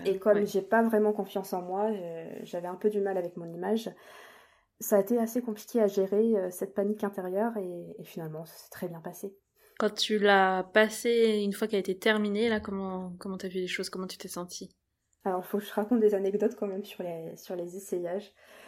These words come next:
Speaker 1: Euh, j'étais tellement angoissée que pour les premiers essayages, euh, alors que même la, la robe n'était pas encore, euh, encore finie, j'ai fait, euh, plusieurs ma-, malaises.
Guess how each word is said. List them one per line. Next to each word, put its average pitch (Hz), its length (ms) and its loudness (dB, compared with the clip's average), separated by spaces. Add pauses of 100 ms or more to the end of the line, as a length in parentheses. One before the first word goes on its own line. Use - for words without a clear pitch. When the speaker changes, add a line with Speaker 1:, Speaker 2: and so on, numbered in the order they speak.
(420)
Speaker 1:
Euh, 180 440 0 (460)
j'étais 196 280 2
tellement 254 320 6
angoissée 220 600 4
que 180 760 0
pour - 120 -6
les 180 80 0
premiers 226 420 2
essayages, 185 640 -4
euh, 160 240 -12 (120)
alors 175 240 -10
que 202 80 -4
même 185 200 -4 (200)
la, 180 240 -6
la 185 160 -6
robe 196 160 0
n'était 185 240 -2
pas 190 220 -2
encore, 170 360 -6
euh, 156 160 -6 (160)
encore - 220 -12
finie, 196 400 -4
j'ai 202 160 -6
fait, 196 380 -2
euh, 170 180 -8
plusieurs 247 240 0
ma-, 214 140 2 (160)
malaises. 185 440 0